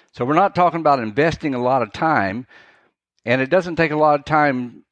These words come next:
to invest in God's Word to get benefit. So I want to encourage you to,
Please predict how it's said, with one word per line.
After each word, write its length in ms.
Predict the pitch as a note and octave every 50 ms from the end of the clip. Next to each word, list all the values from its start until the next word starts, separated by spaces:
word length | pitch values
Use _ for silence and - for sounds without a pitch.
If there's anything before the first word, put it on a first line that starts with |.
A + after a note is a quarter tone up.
| _ _ _ _ -
to 340 | - C#3 C3+ B2+ B2 A#2 A2 -
invest 600 | B2 A#2+ A#2+ A2 G#2 D3 D#3+ D#3 B2 A2+ - -
in 120 | C#3+ A#2+ A#2
God's 320 | A#2+ B2 A#2+ A#2+ - -
Word 260 | B2+ C#3 C3 A#2+ G#2
to 60 | G#2
get 200 | G2 A#2+ G#2+ G#2
benefit. 420 | - B2 A2+ G2+ - - - - - -
So 140 | - B2
I 40 | A2+
want 220 | A#2+ D3+ F#3+ G3+ D3+
to 100 | E3 D3
encourage 440 | B2+ - - D3 C#3 C#3 A#2+ -
you 60 | A#2 G2+
to, 260 | G#2 F#2+ F#2 F2+